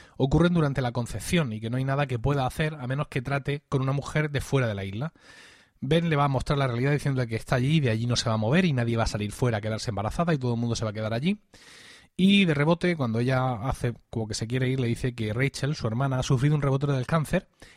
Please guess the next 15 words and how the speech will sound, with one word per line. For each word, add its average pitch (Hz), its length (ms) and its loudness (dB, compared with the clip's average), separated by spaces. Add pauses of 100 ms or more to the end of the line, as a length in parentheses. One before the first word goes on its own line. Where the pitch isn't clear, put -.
(140)
y 175 120 4
que 147 240 2
la 139 160 2
curará 143 380 4
si 175 100 0
se - 140 -2
queda 131 180 2
con 107 160 -4
ellos. 92 300 -10
Ante 101 180 -6
las 104 140 -2
dudas 120 440 -2
de 110 300 -6
Juliet, 151 440 2 (100)
Ben 151 340 0